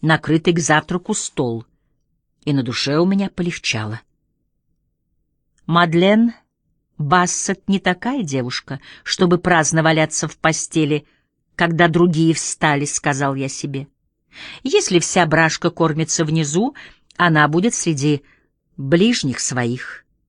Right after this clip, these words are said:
Стало быть, один из приборов, которые я сейчас вижу, — это ее прибор. И рядом с ним вскоре окажется роковое письмо». Я поиграл мышцами,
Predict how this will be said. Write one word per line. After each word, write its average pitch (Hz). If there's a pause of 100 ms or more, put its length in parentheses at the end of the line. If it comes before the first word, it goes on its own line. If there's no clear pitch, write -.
(360)
Стало 220
быть, 214
один 214
из -
приборов, 247
которые 180
я 170
сейчас -
вижу, — 156 (220)
это 294
ее 190
прибор. 175 (560)
И 208
рядом 214
с -
ним 349
вскоре 320
окажется 165
роковое 220
письмо». 185 (1160)
Я -
поиграл 160
мышцами, 330